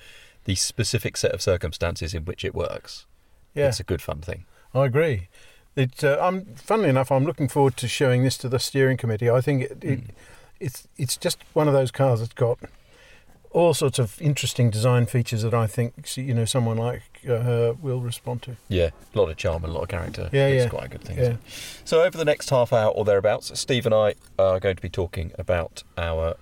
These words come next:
Speaker 1: respective Autocar columns and much more besides, uh, including this week, Festival of the Unexceptional, uh,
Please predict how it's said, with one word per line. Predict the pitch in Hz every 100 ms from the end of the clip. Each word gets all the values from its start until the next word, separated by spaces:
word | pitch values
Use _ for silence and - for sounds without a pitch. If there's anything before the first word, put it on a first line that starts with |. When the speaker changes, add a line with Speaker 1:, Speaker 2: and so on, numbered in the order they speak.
| -
Speaker 1:
respective | 82 - - - - 85 80 - -
Autocar | - 95 - 85
columns | - 107 143 -
and | 135 127 117 110 104 - - - - - - -
much | 117 - 101
more | 95
besides, | 92 110 117 160 - - -
uh, | 101 95 90 85
including | 104 95 - 165 120 87
this | 90 -
week, | 131 -
Festival | - 117 - - 107
of | 98
the | 95 92 -
Unexceptional, | 110 - - - - 147 156 151 - - - - -
uh, | 90 85